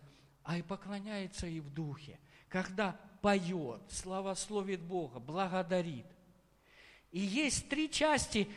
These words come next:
которые, в общем-то, условно разделяются прославление, в общем-то, разделяются условно, и, может, и твоя молитва, которой ты молишься дома. Зачастую делят на три части, и это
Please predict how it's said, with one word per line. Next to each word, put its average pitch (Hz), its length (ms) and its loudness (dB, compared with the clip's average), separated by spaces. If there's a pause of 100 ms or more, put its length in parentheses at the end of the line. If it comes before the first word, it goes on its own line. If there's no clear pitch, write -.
(100)
которые, 254 360 6
в 254 100 4
общем-то, 269 480 2
условно 262 560 6
разделяются 208 680 4
прославление, 202 920 2 (300)
в 202 80 -2
общем-то, 208 600 4 (180)
разделяются 214 720 6
условно, 208 520 6
и, 180 40 6
может, 180 360 6
и 180 40 6
твоя 180 460 6
молитва, 185 600 2
которой 170 420 0
ты 170 120 0
молишься 170 540 0
дома. 156 340 -2 (320)
Зачастую 226 600 4
делят 226 340 4
на 220 140 6
три 240 220 2
части, 285 540 0
и 214 120 4
это 208 200 2